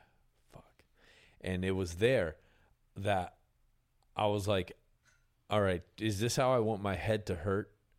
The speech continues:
every week, every day in, day out, uh, and get used to that?" Or thankfully at the time I was in the military and, uh, and, like, I had some other options. So I was like, <sighs> "I think this is where I call it."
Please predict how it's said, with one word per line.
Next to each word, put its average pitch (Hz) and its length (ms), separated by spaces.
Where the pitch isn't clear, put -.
every 101 480
week, 98 460
every 104 240
day 110 460
in, 104 140
day 98 260
out, 92 260
uh, 87 260
and 98 120
get 104 180
used 101 280
to 92 80
that?" 85 360
Or 107 480
thankfully 98 380
at 92 140
the 87 60
time 90 540
I 98 80
was 92 160
in 101 80
the 98 60
military 90 800
and, 87 240
uh, - 120
and, 87 320
like, 110 180
I 110 60
had 101 100
some 104 160
other 98 220
options. 127 460
So 90 120
I - 20
was 85 140
like, 82 280
<sighs> - 420
"I 90 80
think 92 240
this 90 240
is 85 160
where 87 200
I 82 100
call 87 340
it." - 60